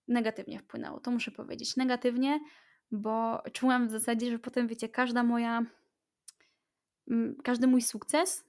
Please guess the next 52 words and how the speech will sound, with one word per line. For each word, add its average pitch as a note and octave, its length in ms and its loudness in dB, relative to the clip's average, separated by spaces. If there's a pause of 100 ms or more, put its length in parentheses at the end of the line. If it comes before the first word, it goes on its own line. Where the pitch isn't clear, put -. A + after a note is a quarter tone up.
nawet A#3 240 -2
mały, A#3+ 500 2 (160)
albo A#3 180 -2
nawet A3 240 0
g-, G#3+ 140 -4
duży G#3+ 300 0
bardzo, B3+ 440 -2 (540)
to C#4 440 2
jakby B3 380 0
nie C4+ 100 6
mogłam C4+ 240 4
się B3+ 200 0
z B3 40 -4
niego B3 180 0
tak A#3+ 160 -4
totalnie A3+ 440 -2
cieszyć, A3 380 -4
bo G#3+ 140 -8
czułam A3 280 -4
zawsze, A3 320 -4
że G#3+ 80 -2
no A3+ 120 -2
ale A#3 220 0
z A#3 80 -2
tyłu A#3 200 -4
głowy A3 200 0
miałam, A3+ 220 0 (480)
no A3+ 160 0
ja A#3+ 160 0
ale B3 200 0
z B3 60 -4
matmy C#4 260 2
jestem G#3 220 -4
słaba, A3 280 -6
no A3 80 -2
to A#3+ 100 -4
co C4 100 -4
z B3+ 80 -4
tego, A3 200 -2
że G#3+ 100 -2
ja G#3+ 60 0
wygrałam G#3+ 340 -2
taki A#3 220 -4
konkurs, B3+ 520 2
czy - 120 -8
dostałam G#3+ 340 -2
taką, A3 220 -4
czy - 100 -14
taką A3 240 -4
ocenę A3+ 280 -4
z - 60 -6
tego, B3+ 280 2